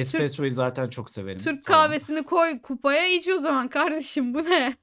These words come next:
Speaker 1: Onu da seviyorum. Double Türk kahvesi de yaptırıyorum. Mesela gittiğim
Speaker 2: Aman.
Speaker 1: kahvesini sevdiğim bir mekan varsa Türk kahvesini double içiyorum Türk kahvesini. Yani hani
Speaker 2: Hmm.
Speaker 1: bayağı bildiğin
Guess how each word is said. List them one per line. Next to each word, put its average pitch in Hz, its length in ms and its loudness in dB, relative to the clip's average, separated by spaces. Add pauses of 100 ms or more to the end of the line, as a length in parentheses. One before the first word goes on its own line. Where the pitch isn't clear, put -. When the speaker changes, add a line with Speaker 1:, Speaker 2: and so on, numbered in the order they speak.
(680)
Speaker 1:
Onu 123 240 -4
da 147 60 -2
seviyorum. 123 600 -4
Double 120 260 0
Türk 120 200 -10
kahvesi 117 440 -6
de 143 60 -2
yaptırıyorum. 98 520 -6
Mesela 101 300 -8
gittiğim 127 440 -2
Speaker 2:
Aman. 131 200 -4
Speaker 1:
kahvesini 139 540 0
sevdiğim 170 580 2
bir 165 100 0
mekan 143 440 -2
varsa 147 280 -2
Türk - 200 -12
kahvesini 127 680 -4
double 156 280 0
içiyorum 95 400 -10
Türk 98 200 -16
kahvesini. 98 520 -14
Yani 104 240 -10
hani 104 100 -8
Speaker 2:
Hmm. 101 60 -10
Speaker 1:
bayağı 110 280 -4
bildiğin 110 320 -6